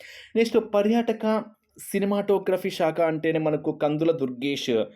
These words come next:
కార్మిక శాఖ అంటే వానంశెట్టి సుభాష్, వానంశెట్టి సుభాష్. మెయిన్ శాఖలు మాత్రం బాగా హైలైట్ చేసుకోండి.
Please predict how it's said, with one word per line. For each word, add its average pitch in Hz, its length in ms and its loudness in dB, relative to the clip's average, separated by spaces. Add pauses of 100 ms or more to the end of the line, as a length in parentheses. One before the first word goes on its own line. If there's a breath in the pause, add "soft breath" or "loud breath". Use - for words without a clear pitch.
(160 loud breath)
కార్మిక 156 400 0
శాఖ 151 320 0
అంటే 139 560 0 (220 loud breath)
వానంశెట్టి 165 760 -2
సుభాష్, 127 800 -2
వానంశెట్టి 151 840 0 (180 loud breath)
సుభాష్. 127 400 -2
మెయిన్ 156 260 0
శాఖలు 175 340 0
మాత్రం 151 380 -2
బాగా 135 300 2
హైలైట్ 127 400 0
చేసుకోండి. 110 540 -2